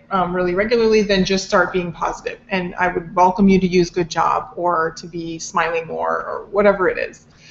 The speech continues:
Now, if you're already providing some positive things, um,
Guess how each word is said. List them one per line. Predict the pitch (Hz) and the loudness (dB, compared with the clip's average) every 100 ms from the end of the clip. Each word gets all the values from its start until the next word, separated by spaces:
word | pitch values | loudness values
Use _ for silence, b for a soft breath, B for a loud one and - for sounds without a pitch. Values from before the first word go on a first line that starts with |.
| B B | B B
Now, | 208 214 | 2 4
if | 214 | 6
you're | 226 233 | 6 6
already | 466 440 | 6 6
providing | 302 226 208 196 | 6 4 4 2
some | 208 196 | 0 0
positive | 196 185 175 165 | 0 0 0 -4
things, | 170 165 170 208 - _ _ _ _ _ _ _ _ _ _ - | -6 -8 -6 -8 -8 _ _ _ _ _ _ _ _ _ _ 0
um, | 226 208 202 196 196 214 | 2 4 4 2 2 0